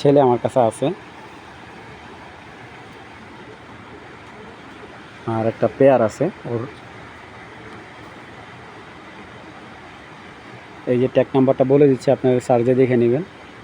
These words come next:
বিআরপিএফসি ক্লাবে দুই হাজার ষোলোর পনেরো শূন্য দুই শূন্য সাত। হ্যাঁ, এই হলো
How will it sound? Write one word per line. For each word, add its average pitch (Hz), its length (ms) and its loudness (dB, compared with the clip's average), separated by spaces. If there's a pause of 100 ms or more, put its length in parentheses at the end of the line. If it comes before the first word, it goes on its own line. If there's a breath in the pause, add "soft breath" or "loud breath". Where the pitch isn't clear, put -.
(160)
বিআরপিএফসি 135 680 6 (100)
ক্লাবে 135 340 6
দুই 127 140 2
হাজার 127 240 4
ষোলোর 131 280 4 (540)
পনেরো 160 400 6 (440)
শূন্য 151 300 6 (460)
দুই 147 180 4 (200)
শূন্য 143 260 2 (160)
সাত। 117 220 0 (600)
হ্যাঁ, 180 200 2 (400)
এই 123 120 2
হলো 135 180 4